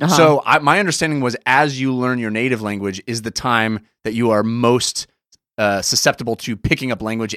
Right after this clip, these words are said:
Speaker 2: anyway.
Speaker 1: Mm-hmm.
Speaker 2: So picking up a second language as you're picking up your first is probably the best time.
Speaker 1: I, uh, yeah, I've heard that a lot too. I've heard that a lot too.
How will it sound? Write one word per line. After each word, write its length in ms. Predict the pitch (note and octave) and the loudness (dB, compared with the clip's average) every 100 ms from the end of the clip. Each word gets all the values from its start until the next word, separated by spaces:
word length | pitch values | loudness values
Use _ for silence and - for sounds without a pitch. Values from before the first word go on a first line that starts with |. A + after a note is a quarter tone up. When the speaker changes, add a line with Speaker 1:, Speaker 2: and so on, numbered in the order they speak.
| - | -6
Speaker 2:
anyway. 500 | A2 E3 G#3+ C4+ C#4 _ | -2 2 4 4 2 _
Speaker 1:
Mm-hmm. 140 | D#3+ E3 | -2 2
Speaker 2:
So 180 | D3+ C#3 | 2 2
picking 340 | - D#3 D#3 | 0 -2 -2
up 80 | A#2 | 0
a 40 | |
second 320 | A#2 F3+ F3+ B2+ | 2 2 0 -2
language 320 | B2 B2 - C3+ | -4 -4 -2 2
as 200 | C#3 C3 | 2 2
you're 80 | |
picking 220 | A2 C3+ C3 | -6 -8 -8
up 80 | |
your 100 | B2 | -8
first 440 | - - D3+ D3 C3 | -8 2 2 2 -2
is 80 | A#2 | -2
probably 380 | C3 A#2 A2+ G#2+ | 0 0 -2 -4
the 80 | |
best 260 | G#2+ G2+ - | -4 -6 -4
time. 360 | G#2+ F2 D2+ - _ - - _ _ _ - | -6 -6 -10 -16 _ -18 -18 _ _ _ 2
Speaker 1:
I, 160 | A4+ F#3+ | 2 4
uh, 40 | |
yeah, 460 | A3 A#3 A3 G3 G3 | 4 6 6 4 2
I've 180 | G3 G#3+ | 2 2
heard 180 | A3 G#3 | 2 4
that 160 | F#3+ D#3+ | 4 4
a 20 | |
lot 280 | D3+ C#3+ - | 4 2 0
too. 340 | C#3+ A#2+ A#2 - _ _ _ _ - | -2 0 -4 -8 _ _ _ _ 0
I've 160 | E3+ | 2
heard 140 | G3 F3+ | 2 2
that 120 | D#3 | 2
a 40 | C#3+ | 2
lot 260 | C3+ B2 | 2 -2
too. 340 | - A2+ G#2 | -6 -6 -8